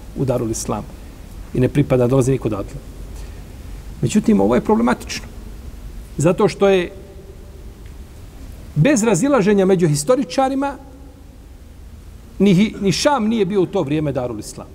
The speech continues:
nego je sve to oslobođeno u vrijeme Omara. A poslanik je se odredio za, za stanovnike Šama kao mikat Džuhfu bez razilaženja među učenjacima. Tako da taj prigovor ne stoji.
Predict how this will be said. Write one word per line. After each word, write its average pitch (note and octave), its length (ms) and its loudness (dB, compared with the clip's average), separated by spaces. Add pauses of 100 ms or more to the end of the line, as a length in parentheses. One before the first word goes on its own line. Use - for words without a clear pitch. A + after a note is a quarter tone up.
(600)
nego F3 240 2
je E3 60 4
sve A#3 140 -2
to G3+ 100 2
oslobođeno F3+ 460 4
u - 20 2
vrijeme D#3 200 4
Omara. G#2+ 300 -4 (1300)
A - 100 0
poslanik G#3 460 0
je G#3 60 2
se G3+ 120 0
odredio G3 480 4
za, D#3 180 4
za C#3+ 520 -2
stanovnike F3+ 400 2
Šama A#3 460 2 (2250)
kao F#3 200 2
mikat G3+ 380 -4 (340)
Džuhfu G3+ 360 -4
bez E3 220 0
razilaženja A#2 580 -2
među G2+ 200 -10
učenjacima. - 520 -14 (1500)
Tako A#3+ 200 2
da F3+ 80 2
taj F#3+ 180 2
prigovor G#3+ 360 -2
ne A3+ 80 2
stoji. F3 320 0